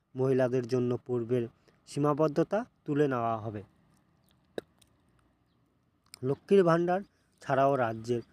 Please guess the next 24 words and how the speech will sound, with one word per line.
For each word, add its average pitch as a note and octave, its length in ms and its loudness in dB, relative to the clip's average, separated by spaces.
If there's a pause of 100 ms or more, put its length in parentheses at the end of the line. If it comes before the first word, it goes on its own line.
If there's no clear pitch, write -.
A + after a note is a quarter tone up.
(160)
অন্যান্য D#3+ 460 0
প্রকল্পগুলি D3+ 840 0
যেমন B2+ 380 4 (640)
জয় C#3+ 280 6
জোহর, D#3+ 380 0 (1300)
তপশিলি E3+ 540 2
বন্ধু E3+ 360 4
সহ B2+ 440 0
অন্যান্য, A#2+ 480 0
অন্যান্য A#2+ 560 -2 (280)
কল্যাণমূলক B2+ 760 0
কর্মসূচিও, B2 800 -2 (480)
আ, B2 140 -4
বার্ধক্য D3 680 0 (180)
ভাতা B2 320 -2
প্রদান C3 380 -2
ক্ষেত্রে G3+ 460 -6 (100)
পূর্বে B2+ 360 0
নির্ধারিত B2 600 0 (640)
আয়ের C3+ 280 4
সীমা A#2 440 -2 (120)
তুলে C3 220 -2
দেওয়া C#3+ 240 6
হয়েছে। D3+ 440 -2